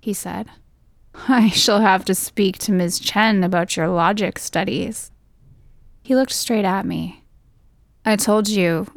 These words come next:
the species of the plant was Homo sapiens,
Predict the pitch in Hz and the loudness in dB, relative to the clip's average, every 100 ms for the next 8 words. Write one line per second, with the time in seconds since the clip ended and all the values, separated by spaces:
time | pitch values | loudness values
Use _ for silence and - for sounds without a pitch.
0 | 294 220 - 220 208 208 185 185 185 180 | -4 -4 -2 0 0 0 0 0 -2 -4
1 | - 196 190 170 - 190 180 - 185 180 | -2 0 2 0 -2 -6 -4 0 0 0
2 | 170 180 180 175 151 156 220 - | 0 0 0 -2 -2 -4 -6 -12